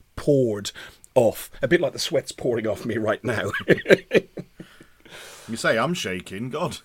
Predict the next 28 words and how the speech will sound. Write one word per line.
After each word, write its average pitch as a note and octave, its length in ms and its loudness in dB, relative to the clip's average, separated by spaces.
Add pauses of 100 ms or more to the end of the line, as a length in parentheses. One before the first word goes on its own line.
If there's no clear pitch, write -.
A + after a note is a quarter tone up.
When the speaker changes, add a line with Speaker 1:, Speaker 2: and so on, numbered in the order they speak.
(160)
Speaker 2:
you've D3 180 -4
got D#3+ 140 -6
the, - 160 -10 (340)
you've C#3 100 -6
got B2 100 0
Speaker 1:
I E3+ 100 6
Speaker 2:
the G#3+ 40 4
Speaker 1:
might A3 140 6
Speaker 2:
beer C3+ 100 6
sweats. C3 560 -4
Speaker 1:
I E3 140 6
got D3 140 6
a A#2+ 40 4
beer E3 220 8
sweats. A2 240 4
Speaker 2:
Beer D#3+ 180 10
sweats, D3+ 400 10
beer D#3 220 8
Speaker 1:
<laughs> - 0 -
Speaker 2:
shakes, E3 420 8
you've D3 120 2
got D#3+ 100 2
the C#3 80 6
lot. F3 320 4 (1040)
Speaker 1:
Oh, E3 300 2
dear. D#3+ 380 0
Boys, D#3 480 4
um, E3+ 420 2